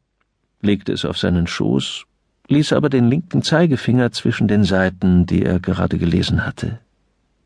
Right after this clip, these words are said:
Er sah zur Wanduhr und fuhr sich mit der rechten Hand über die verbliebenen Haare. Noch eine Stunde Zeit.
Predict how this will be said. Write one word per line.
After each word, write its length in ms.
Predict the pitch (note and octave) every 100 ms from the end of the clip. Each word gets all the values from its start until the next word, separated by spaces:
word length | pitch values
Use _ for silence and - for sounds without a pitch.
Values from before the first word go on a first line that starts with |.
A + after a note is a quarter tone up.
| _ _ - - - - -
Er 160 | - C3
sah 280 | B2+ C3 B2+
zur 240 | - A#2
Wanduhr 680 | A2+ B2+ C#3 - C3+ C#3+ C#3
und 180 | G#2 F#2+
fuhr 220 | - G#2+
sich 180 | F#2+ G#2
mit 140 | G2+
der 140 | F#2+
rechten 340 | F#2 F2+ F#2+ F2+
Hand 240 | F#2+ G2+
über 160 | F#2 F#2
die 100 | F2
verbliebenen 640 | - F2 F2 F2+ F2 E2
Haare. 380 | - D#2 D#2+ - - _ _ _ _ _ _ _ _ _ _
Noch 240 | - G#2+
eine 260 | - A#2+ A#2+
Stunde 380 | G#2+ A#2+ A2 G2+
Zeit. 480 | - - - -